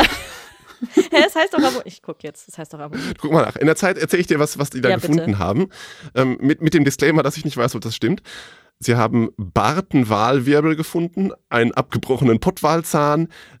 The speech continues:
Speaker 2: Zahnplatten von Adlerrochen, die Wirbelsäule oder Stachel, das habe ich nicht übersetzen können, eines ausgestorbenen Sägehais, Zähne vom weißen Hai und haufenweise Muscheln und Schnecken.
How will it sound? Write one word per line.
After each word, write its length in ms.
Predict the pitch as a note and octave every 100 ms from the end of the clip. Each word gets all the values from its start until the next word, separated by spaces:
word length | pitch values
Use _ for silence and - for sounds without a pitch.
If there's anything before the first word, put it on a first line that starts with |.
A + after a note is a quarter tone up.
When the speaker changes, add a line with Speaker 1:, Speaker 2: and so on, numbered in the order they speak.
| -
Speaker 2:
Zahnplatten 680 | - B2+ C#3+ C#3 D3 C#3
von 240 | - G#2 -
Adlerrochen, 840 | A2 D#3 E3+ D#3+ D#3+ - G3 A#3+ - _ _ _ _ _ _
die 320 | G2+ A2 G#2
Wirbelsäule 760 | A#2 E3+ G3 E3+ F3 F#3+ G3 -
oder 240 | C3+ D3+
Stachel, 420 | - - - F#3+ F#3
das 300 | C#3+ - - - - -
habe 100 | B2
ich 200 | A#2+ -
nicht 380 | - A2 A#2+ -
übersetzen 420 | G#2+ A2 C3+ D3+
können, 300 | D3 D3+ D#3
eines 340 | - A#2 A#2 -
ausgestorbenen 960 | B2 C3+ D3+ - A#2 A#2 A2 A2 G2+ -
Sägehais, 960 | F#2 E2 G2+ C3+ C#3 E3 G3 F4 - - _ - _
Zähne 420 | - - C#3+ E3+ D#3
vom 180 | B2
weißen 380 | G2+ A#2+ F3+ E3
Hai 260 | D#3+ F#3 F#3
und 320 | C#3 C3+ -
haufenweise 600 | A#2+ D#3+ C3+ A#2 A#2+ B2
Muscheln 340 | G#2+ B2 C3 A2+
und 120 | G#2+
Schnecken. 340 | F2 D#2 -